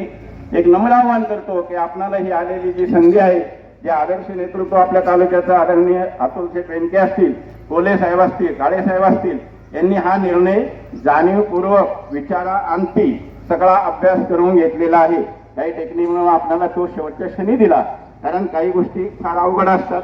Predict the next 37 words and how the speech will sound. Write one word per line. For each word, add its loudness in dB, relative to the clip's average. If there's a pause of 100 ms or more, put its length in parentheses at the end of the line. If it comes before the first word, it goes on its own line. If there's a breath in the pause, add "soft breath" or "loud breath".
(140)
काही 0
निर्णय 4
घ्यायला, -2 (340)
पण -8
त्यांनी -4
धाडसाने 2
जो 2
निर्णय 0
घेतलेला -12
आहे -6 (460)
तर -4
त्या 2
निर्णयाला 0
पुढं -8
बाधा -4
न -2
लागता -2 (360)
त्यांना -2
आपण -4
दाखवून 2
देऊ 4
की -8
तुम्ही -6
घेतलेला -6
निर्णय -4
शंभर -4
टक्के 2
योग्य 0
होता, -2 (280)
ही -4
जबाबदारी -8
तुमची -6
आमची 2
वाढलेली 2
आहे -4
आणि -4
त्याप्रमाणे -2